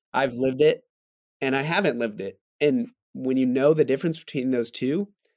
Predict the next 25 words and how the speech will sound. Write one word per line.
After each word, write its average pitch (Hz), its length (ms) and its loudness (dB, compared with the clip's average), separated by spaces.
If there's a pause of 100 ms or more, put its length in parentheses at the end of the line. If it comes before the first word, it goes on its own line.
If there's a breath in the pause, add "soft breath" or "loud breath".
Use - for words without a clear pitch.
(240)
you 127 120 -4
just 131 200 -2
need 123 300 0
to 123 80 -6
share 113 300 -2
that. 101 240 -10 (240)
It 131 60 -4
was 131 180 -2
just, 131 180 -4
it 127 140 -4
felt 127 260 0
very 127 220 0
natural 113 400 -6
to - 100 -14
me. 113 120 -2
So - 120 -8
serving 160 340 2
a 131 60 0
mission 139 320 0
all 131 160 2
of 135 80 0
a 131 60 -4
sudden 123 260 -2
became 120 400 -4
like 110 300 -6